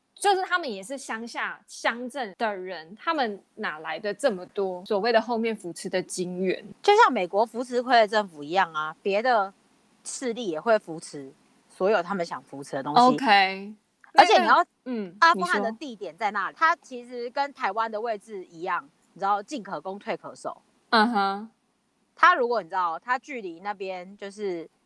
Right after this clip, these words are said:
Speaker 2: 阿拉伯啊、印度啊、伊朗啊那边啊，
Speaker 1: 嗯。
Speaker 2: 都是有地利的。其实你知道，它就是在那个一个很枢纽的位置。
Speaker 1: 嗯。
Speaker 2: 所以当然方式，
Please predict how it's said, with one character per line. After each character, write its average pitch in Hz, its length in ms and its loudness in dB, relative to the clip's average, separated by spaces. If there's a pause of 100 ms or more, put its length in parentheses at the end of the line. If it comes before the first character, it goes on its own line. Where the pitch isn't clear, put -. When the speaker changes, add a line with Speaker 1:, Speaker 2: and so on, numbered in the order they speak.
(720)
Speaker 2:
阿 220 100 4
拉 220 80 6
伯 190 180 -2
啊、 160 200 2
印 196 120 -8
度 190 160 -8
啊、 165 240 -2
伊 180 140 -10
朗 156 180 -4
啊 135 180 -14
那 151 80 -16
边 151 220 -10
啊， 139 240 -12 (260)
Speaker 1:
嗯。 202 500 -6 (420)
Speaker 2:
都 285 160 6
是 277 340 -6 (140)
有 175 160 -2
地 240 220 -8
利 226 160 -8
的。 143 260 -6 (220)
其 302 160 -8
实 330 100 -2
你 247 140 -4
知 185 80 -2
道， 214 160 6
它 226 200 2
就 220 140 -6
是 208 340 -8 (960)
在 254 180 6
那 247 140 -6
个 190 180 -6
一 175 60 -12
个 185 180 -8
很 165 160 -14
枢 381 320 -2
纽 294 160 2
的 190 120 -4
位 202 180 0
置。 170 260 -20 (520)
Speaker 1:
嗯。 208 520 -8 (680)
Speaker 2:
所 - 120 0
以 381 120 6
当 330 180 2
然 240 180 -2 (260)
方 269 120 -6
式， 254 260 -16